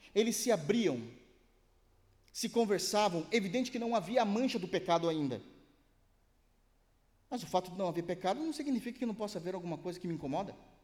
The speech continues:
Nem tudo que me incomoda é pecado.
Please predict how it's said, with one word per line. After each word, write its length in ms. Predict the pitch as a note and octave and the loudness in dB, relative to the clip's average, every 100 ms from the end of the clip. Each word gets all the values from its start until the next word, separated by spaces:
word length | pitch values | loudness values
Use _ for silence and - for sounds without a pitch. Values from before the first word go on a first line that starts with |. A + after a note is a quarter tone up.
| _ _ _ _ _ _ _ _ _ - | _ _ _ _ _ _ _ _ _ -10
Nem 100 | A#3 | -6
tudo 160 | B3+ | -4
que 60 | C4 | 0
me 80 | B3 | 0
incomoda 300 | A3+ F#3 B3 | 0 0 -2
é 20 | |
pecado. 400 | A#3 - A3+ F#3+ | -4 -4 -4 -4